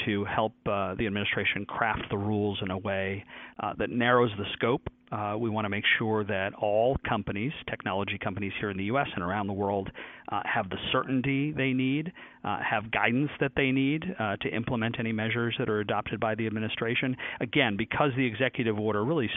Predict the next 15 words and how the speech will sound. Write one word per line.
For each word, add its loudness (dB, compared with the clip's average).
starts 2
a 6
process, 2
uh, 2
it, 0
it, -4
it 0
is 2
an 2
opportunity, 2
I 4
think, 0
for -4
the 0
administration 0